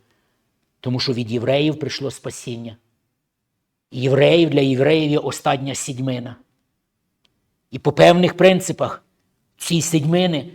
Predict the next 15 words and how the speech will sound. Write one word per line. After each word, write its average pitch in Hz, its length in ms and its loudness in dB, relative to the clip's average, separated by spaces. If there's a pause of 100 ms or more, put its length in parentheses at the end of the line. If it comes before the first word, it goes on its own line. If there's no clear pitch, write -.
(120)
євреї 165 460 4
найбільше 165 540 2
будуть 156 280 0
переслідувати 156 760 -2
євреїв. 139 540 -4 (300)
Не 160 140 0
язичники, 151 640 2
євреї 160 460 6
будуть 156 260 0
переслідувати 156 680 -2
євреїв, 143 460 -4 (260)
тих, 160 220 4
яких 135 220 -6
Господь 131 380 -6
заховає, 170 640 2